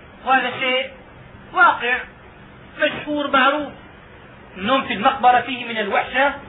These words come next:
ما لا يخفى على عاقل. قال: "ويندب ستر القبر بثوب عند إدخال الميت فيه"، يوضع فوق القبر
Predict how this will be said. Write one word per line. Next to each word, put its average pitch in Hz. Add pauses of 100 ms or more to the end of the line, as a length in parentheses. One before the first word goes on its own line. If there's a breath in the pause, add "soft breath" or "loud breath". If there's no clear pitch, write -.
(240)
ما 339
لا 269
يخفى 277
على 254
عاقل. 269 (500)
قال: 311
"ويندب 311
ستر 302
القبر 262 (160)
بثوب 269 (440)
عند 269
إدخال 262
الميت 269
فيه"، 302 (460)
يوضع 247
فوق 254
القبر 233